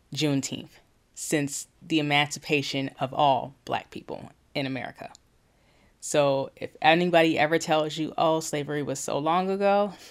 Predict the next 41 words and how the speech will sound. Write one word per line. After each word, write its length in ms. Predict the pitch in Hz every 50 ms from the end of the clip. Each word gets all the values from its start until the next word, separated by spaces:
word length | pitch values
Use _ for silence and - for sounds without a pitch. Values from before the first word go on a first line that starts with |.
| -
hmm, 260 | - 220 226 226 226 220
that's 260 | 214 196 - - - _ _ -
only 380 | - 247 254 262 269 269 269 262
a 60 | 254
few 180 | - 240 240
generations 560 | 226 220 214 202 190 185 170 160 - - 156 143
ago. 320 | 147 - - 107 - - - - - - - _
It 80 | - 156
was 180 | 143 147 147 -
only 300 | - 165 165 170 175 175
a 80 | 175 170
hundred 300 | 170 165 160 151 156 151
and 100 | 151 147
fifty-one 540 | - 160 147 - 151 143 143 143 143 143
years 260 | 139 139 135 131 127 -
ago 380 | 120 - 127 120 117 113 - _ _
at 240 | - 151 139 139 -
that 220 | - 139 131 - -
particular 460 | - - - - - - 113 107 104
time. 320 | - - 76 71 73 76
I 40 | -
think 260 | - - 147 139 139
right 180 | - 135 131 127
now 420 | 135 135 131 135 139 135 139 139 135
in 120 | 127 123
two 160 | - - -
thousand 420 | 135 - 131 127 131 127 120 135 131
and 480 | 131 127 127 127 127 - - - 135 - -
twenty-two, 640 | - - 147 139 135 127 123 - - - 135 131 127 127
it's 100 | - -
probably, 300 | - - 127 127 135 131
like, 340 | 123 123 120 120 - - _ - - - - - _ -
a 40 | 143
hundred 280 | 147 143 135 131 -
and 100 | 139 131
fifty-six 1040 | 131 - 143 - - 135 131 127 123 - - - - - - - 127 - - - -
or 60 | 107
fifty-seven 880 | 123 - - - - 135 - - 180 - 233 - 123 - 127 135 143 147
at 160 | - - - -
this 160 | - - -
point. 320 | - - - 76 - -